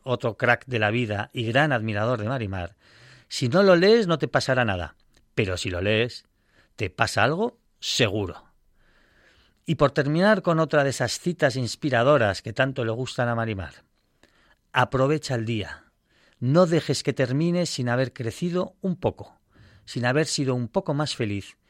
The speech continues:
sin haber alimentado tus sueños". Nos lo recuerda Walt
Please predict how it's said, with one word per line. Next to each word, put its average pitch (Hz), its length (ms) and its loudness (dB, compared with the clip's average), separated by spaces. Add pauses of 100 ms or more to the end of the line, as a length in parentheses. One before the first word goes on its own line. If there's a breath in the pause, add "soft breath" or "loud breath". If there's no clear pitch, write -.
(240 soft breath)
sin 120 260 -2
haber 127 320 -2
alimentado 110 680 -4
tus 110 160 -12
sueños". 92 560 -8 (640 soft breath)
Nos 117 160 -2
lo 127 100 0
recuerda 147 400 0
Walt 131 320 2